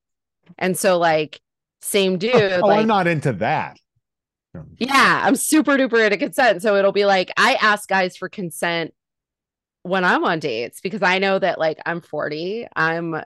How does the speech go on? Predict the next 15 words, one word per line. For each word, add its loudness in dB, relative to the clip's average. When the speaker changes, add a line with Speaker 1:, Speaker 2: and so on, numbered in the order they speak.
Speaker 1:
like, -2
they're -2
generally -6
younger -4
guys -2
like -6
me. -6
And, -2
like, -4
I 2
also 0
have 0
a 4
public -4
facing -6